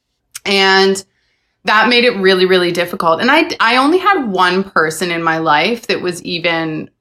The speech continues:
a little bit honest with me. And, and she was, it was very, like, subtle. She would say stuff to me like, "You know,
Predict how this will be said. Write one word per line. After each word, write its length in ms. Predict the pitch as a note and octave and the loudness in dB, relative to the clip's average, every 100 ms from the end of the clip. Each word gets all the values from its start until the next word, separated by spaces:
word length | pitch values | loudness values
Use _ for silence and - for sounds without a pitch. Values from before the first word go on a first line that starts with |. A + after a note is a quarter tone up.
| _ _ _ _ | _ _ _ _
a 80 | F#3+ | -2
little 320 | F3 D#3 E3 | 0 -2 -2
bit 180 | E3 D#3 D#3 | -2 -2 -4
honest 360 | D3 D3+ G3 | -4 -6 -8
with 160 | F#3+ G3 | -10 -8
me. 300 | G#3+ A3+ C4 | -6 -6 -4
And, 380 | F#3+ F#3+ F#3 - | -2 0 -2 -4
and 180 | G#3 G3+ | -2 -2
she 220 | G3 B3 | -2 -2
was, 240 | A3+ A3+ G3 - | -2 -6 -8 -4
it 120 | G3+ | 0
was 220 | F#3+ F#3 | 0 -2
very, 560 | F3 F3+ E3 E3+ E3+ E3 | -4 0 0 0 -4 -4
like, 520 | D#3 C#3+ C#3 C3+ - _ _ _ _ | -2 -2 -2 -8 -20 _ _ _ _
subtle. 540 | - F3 D#3 - - _ _ | -4 -2 -2 -6 -10 _ _
She 240 | - F#3+ | -6 -4
would 200 | F3 E3+ | -4 -4
say 160 | F#3 E3 | -2 -2
stuff 260 | - D#3+ | -2 -4
to 100 | - | -6
me 140 | E3 D#3 | -10 -8
like, 280 | D#3 D#3 - | -8 -8 -8
"You 80 | C4 | -6
know, 600 | D#4 D#4 D4 C#4+ C#4 | -6 -4 -4 -4 -6